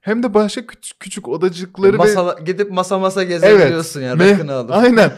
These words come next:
Speaker 2: <laughs>
Speaker 1: Meyhanede nasıl ki hem kendi masan var ve sohbet ediyorsun ama binlerce surat ve binler-, işte binlerce,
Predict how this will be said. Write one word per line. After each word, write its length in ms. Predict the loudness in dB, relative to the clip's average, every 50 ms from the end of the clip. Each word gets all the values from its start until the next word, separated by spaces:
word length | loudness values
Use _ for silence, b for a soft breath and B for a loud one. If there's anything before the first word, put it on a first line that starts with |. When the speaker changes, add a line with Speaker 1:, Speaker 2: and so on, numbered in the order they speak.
| -10
Speaker 2:
<laughs> 120 | -10 -4 -2
Speaker 1:
Meyhanede 600 | 0 2 2 2 2 0 0 0 0 0 0 0
nasıl 320 | -2 -2 -4 -6 -10 -8 -4
ki 160 | -2 0 2
hem 120 | 0 0
kendi 340 | -2 -4 -6 -4 -2 -2 0
masan 420 | 0 0 -2 -2 -2 -4 -2 -2
var 160 | -2 -2 -2 -4
ve 60 | -6
sohbet 320 | -8 -8 -8 -8 -8 -12
ediyorsun 300 | -12 -12 -12 -12 -10 -10
ama 180 | -10 -10 -10 -8
binlerce 420 | -8 -6 -4 -4 -4 -4 -4 -8
surat 400 | -16 -12 -8 -6 -6 -6 -6 -8
ve 120 | -10 -8 -8
binler-, 260 | -6 -6 -6 -6 -6
işte 220 | -8 -12 -16 -16
binlerce, 500 | -14 -12 -10 -8 -6 -6 -6 -8 -10 -16